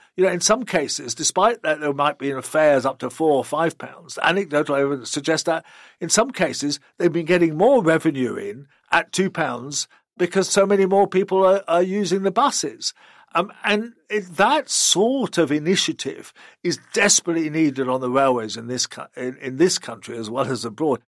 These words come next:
to attract people back. You know, let's, let's have, as I suggested earlier, either, you know, a hundred pound maximum fare, or you could kind of have, you know, Old British Rail can, you know, got much criticised for lack of commercial nous, but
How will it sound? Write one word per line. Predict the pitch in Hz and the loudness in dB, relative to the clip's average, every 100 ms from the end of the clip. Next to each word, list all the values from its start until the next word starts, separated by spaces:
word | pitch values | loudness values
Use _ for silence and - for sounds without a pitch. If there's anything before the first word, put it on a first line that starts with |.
| - | -4
to | 160 160 151 | 0 2 0
attract | 147 175 165 - - | 0 0 0 -2 -2
people | 160 151 | -2 -2
back. | 139 202 208 - - 147 | 0 4 4 2 -6 -6
You | |
know, | 151 131 | 0 0
let's, | 160 208 - - | 0 -2 -6 0
let's | 202 254 | 0 0
have, | - 226 247 180 - | -4 0 2 2 -4
as | 135 | -4
I | 139 131 - _ | -2 -2 -6 _
suggested | - 135 147 - 139 | -10 -4 -4 0 2
earlier, | 147 110 | 2 0
either, | 135 127 123 107 - - - _ | -2 -2 -4 -6 -16 -20 -20 _
you | 131 | -4
know, | 117 | -2
a | 110 | 0
hundred | 147 165 - | -2 -2 -2
pound | 147 143 | -2 -2
maximum | 156 - 151 147 | -6 -4 -8 -8
fare, | - 143 170 160 | -2 4 6 6
or | 127 120 117 - | 4 2 0 -4
you | 147 | -8
could | - 135 - | -6 -8 -8
kind | 139 156 | -10 -8
of | 127 | -2
have, | 139 139 - - - - _ _ | -2 -4 -12 -20 -20 -20 _ _
you | 160 | -8
know, | 156 135 | -6 -4
Old | 156 214 - | -4 -4 -2
British | 214 185 - | -2 -2 0
Rail | 156 165 127 107 | 2 4 2 -2
can, | - 139 - | -10 -12 -12
you | 151 156 139 | -20 -10 -10
know, | |
got | 117 139 - | -6 -8 -8
much | 180 - | -10 -8
criticised | - 151 143 135 123 | -4 -4 0 0 0
for | 127 123 | -4 -6
lack | 123 139 117 | -4 -4 -8
of | 107 | -14
commercial | 127 135 131 117 | -8 -6 -4 -6
nous, | 123 135 - | -8 -8 -4
but | 151 | -4